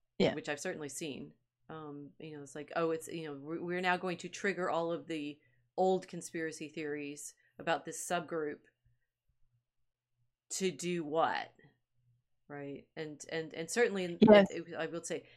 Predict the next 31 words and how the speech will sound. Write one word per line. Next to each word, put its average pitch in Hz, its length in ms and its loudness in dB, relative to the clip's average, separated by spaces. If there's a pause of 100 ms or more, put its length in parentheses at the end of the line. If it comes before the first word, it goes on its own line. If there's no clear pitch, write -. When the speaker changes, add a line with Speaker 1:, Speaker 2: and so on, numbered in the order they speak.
(160)
Speaker 2:
in 202 140 2
the 233 60 2
Middle 226 220 4
Ages, 170 480 0
when 170 220 -4
the 214 80 -4
plague 185 340 -2
hit, 151 380 -6 (540)
there 170 120 -4
were 160 180 0
lots 175 320 2
of 175 120 -6
rumors 175 340 -4
about 156 460 -2 (260)
Jews, 170 260 -6
for - 100 -10
example, 156 360 -12
poisoning 160 500 -6
wells. 143 460 -4 (360)
And 151 140 -8
the 160 60 -10
Pope 294 420 6
said, 156 460 0
"Don't 180 200 6
be 175 160 -2
ridiculous. - 840 -4 (1000)
They're 175 240 0
dying 160 320 0
too." - 400 -6 (1200)
Speaker 1:
Mm. 196 260 12 (300)
Speaker 2:
So, 151 800 -2